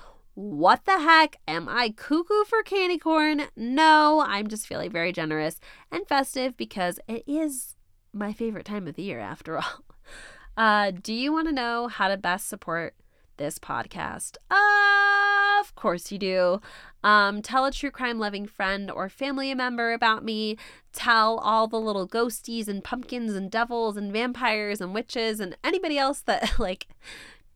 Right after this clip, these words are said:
comes to your door trick-or-treating. Um, and don't forget, the best way to support this podcast will always be to join me next week when together we'll discover,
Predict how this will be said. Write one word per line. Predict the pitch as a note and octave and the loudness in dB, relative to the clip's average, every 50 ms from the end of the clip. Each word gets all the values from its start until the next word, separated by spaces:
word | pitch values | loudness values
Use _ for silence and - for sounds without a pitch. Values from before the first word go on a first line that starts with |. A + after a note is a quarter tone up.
| - - - | -20 -18 -8
comes | - C#4+ D4+ D4+ E4 - | -2 0 0 0 0 -2
to | - | -2
your | C#4+ C4+ C4+ | -2 -2 -2
door | A#3+ - A3 A3 A3+ A3+ A3+ A3+ C#4 | -2 -2 -2 0 0 2 2 0 0
trick-or-treating. | - - - A3 - G#3+ A3 - D#4 C#4+ C#4 C4+ C4+ C4+ C4 B3+ B3+ C#4 - - - - - - - - | -2 -6 -12 -10 -10 -10 -6 -4 -2 -2 0 0 0 -2 -2 -4 -6 -10 -12 -16 -20 -20 -20 -20 -8 0
Um, | G#3 G#3+ G#3+ G#3+ G#3+ G#3+ G#3+ G#3+ G#3+ - - - | 2 4 4 6 4 4 2 0 -2 -6 -10 -10
and | G#3 G3+ G3 F#3 - | -8 -8 -8 -10 -8
don't | - F3+ D#3 D#3+ - G#3+ | -6 -6 -6 -6 -8 -8
forget, | - B3+ - C4 A#3 G#3 G3+ G#3+ - _ _ - _ _ _ _ - | -12 -8 -4 -2 -2 -2 -2 -4 -8 _ _ -20 _ _ _ _ -12
the | F3 E3+ | -12 -12
best | - - E3 E3+ G3+ - - - | -8 -4 -4 -4 -4 -4 -8 -6
way | C4+ C#4 | -4 -4
to | C#4+ - | -4 -6
support | - - D4 C4 - B3+ A3+ A3+ - | -6 -8 -8 -8 -6 -8 -8 -8 -8
this | C4 C4 - | -10 -10 -10
podcast | - - A3 G3+ G3+ G#3 - G#3 F3+ F3+ F#3+ - - - - | -6 -4 -2 -2 -2 -4 -6 -4 -4 -4 -4 -6 -12 -16 -10
will | F3 E3+ E3+ F#3 - - | -8 -4 -4 -6 -6 -2
always | - C4 D#4+ F4 F4 E4 C#4 A#3+ A3+ - - | 2 4 6 6 6 4 0 0 -2 -6 -8
be | - D3+ D3+ D#3 D#3 F#3 G3 _ - _ _ - - - _ - - - | -8 -8 -6 -6 -6 -8 -12 _ -20 _ _ -20 -20 -20 _ -20 -20 -12
to | - G#3 F#3 | -8 -8 -8
join | F3+ - E3+ E3 F3 | -6 -4 -4 -4 -4
me | F3+ F#3 F#3+ | -4 -4 -6
next | F#3+ G#3+ G#3 - - - | -6 -8 -10 -14 -14 -12
week | - F3 F3 - _ _ - _ _ _ _ _ _ _ _ _ - | -8 -8 -8 -8 _ _ -20 _ _ _ _ _ _ _ _ _ -8
when | F3+ F3+ F3 | -8 -8 -8
together | F3 - G3+ - E3+ E3 - F#3 F#3+ G3 G3+ | -8 -10 -6 -4 -4 -4 -2 -2 -2 -2 -2
we'll | F#3 E3+ E3+ | -4 -6 -6
discover, | D#3+ E3+ E3+ - - E3 D#3+ D#3+ F3+ E3+ F#3 G3+ A#3 | -6 -8 -8 -8 -8 -8 -8 -6 -4 -4 -4 -4 -6